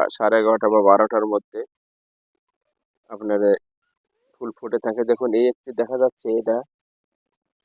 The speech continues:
মাদলাই, মাছডাই বলে থাকি, এইগুলা ক্ষতি করে। এই যে, এই যে, এই যে, আমি আজকে কিছু কীটনাশক দেবো এই জন্যই, শুধু ওর হলো গায়ে এখান থেকে কিছুটা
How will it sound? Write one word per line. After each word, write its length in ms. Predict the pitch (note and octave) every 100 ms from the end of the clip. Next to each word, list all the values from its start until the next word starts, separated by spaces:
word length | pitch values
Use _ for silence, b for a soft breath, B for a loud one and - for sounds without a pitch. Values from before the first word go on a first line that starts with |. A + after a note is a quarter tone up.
| _ _ _
মাদলাই, 480 | A#2+ B2 A#2 A2+ A#2 D3 _ _ A2
মাছডাই 420 | A2+ G#2+ A#2+ A2+ A#2
বলে 160 | A#2 -
থাকি, 260 | A2 - A#2+ _ _ _ _
এইগুলা 520 | A2 A2+ A2 A#2 A2+ A#2 - _ _ -
ক্ষতি 240 | B2 C#3 A2
করে। 180 | G#2 C3+ _ _ A2
এই 60 | G#2
যে, 60 | G#2+
এই 40 | G#2
যে, 80 | G#2+ G2+
এই 40 | -
যে, 80 | B2+ _ _ _ _ _ -
আমি 140 | G#2+ A2+
আজকে 200 | A2 - -
কিছু 160 | A#2+ A#2+ B2 -
কীটনাশক 540 | C#3 _ C#3 C3 C3 B2+
দেবো 160 | C3 B2+
এই 60 | C3 C#3+
জন্যই, 300 | C3+ C3 - -
শুধু 220 | C3 C3+ B2+ - _ _ _ _ _ _ _
ওর 240 | B2+ D#3+ - C3
হলো 180 | C3+ C3 A#2
গায়ে 220 | B2 C#3 C#3 - _
এখান 200 | - C#3+ C#3
থেকে 120 | -
কিছুটা 300 | C3 C3+ C3